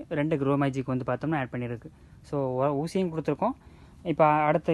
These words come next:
கெமிக்கல் உரம் எதுவுமே கொடுக்காம நம்ம உரமே கொடுத்தா, கொடுத்தா போதும் அப்படின்னு சொல்லிட்டு நம்மளோட உரம் வந்து ஒண்ணு விட்டுருக்கு. விட்டு ஒரு இருபது நாளைக்கு மேல ஆச்சு. சராசரியா ஒரு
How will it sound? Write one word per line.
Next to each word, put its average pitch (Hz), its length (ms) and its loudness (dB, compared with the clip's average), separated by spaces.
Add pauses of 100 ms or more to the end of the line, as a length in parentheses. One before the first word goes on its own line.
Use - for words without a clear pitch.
(120)
கெமிக்கல் 175 340 2
உரம் 160 160 4
எதுவுமே 156 240 2
கொடுக்காம 156 420 0
நம்ம 175 200 0
உரமே 160 260 2
கொடுத்தா, 156 180 0 (140)
கொடுத்தா 143 220 0
போதும் 139 260 0
அப்படின்னு 135 220 -6
சொல்லிட்டு 160 260 -4 (560)
நம்மளோட 170 320 4
உரம் 165 180 6
வந்து 170 160 0
ஒண்ணு 143 160 2
விட்டுருக்கு. 127 420 -4
விட்டு 165 220 0 (540)
ஒரு 156 140 0
இருபது 190 280 2
நாளைக்கு 180 240 4
மேல 131 160 4
ஆச்சு. - 160 -10 (380)
சராசரியா 175 540 2
ஒரு 160 80 0